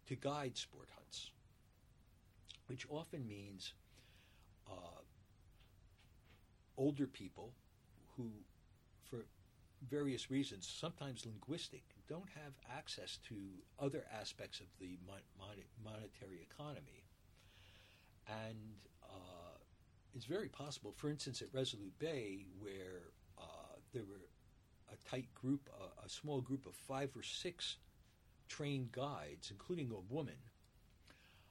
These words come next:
uh, uh, who guided, all members of an extended family, uh, uh,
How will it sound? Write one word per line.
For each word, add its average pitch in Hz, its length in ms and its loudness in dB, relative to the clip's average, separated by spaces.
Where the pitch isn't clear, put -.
uh, - 40 -12
uh, - 40 -6
who 117 140 -4
guided, 80 440 0
all 123 400 6
members 110 380 0
of 92 160 -4
an 92 120 -6
extended 104 500 -2
family, 127 640 -4
uh, 92 360 -6
uh, - 320 -10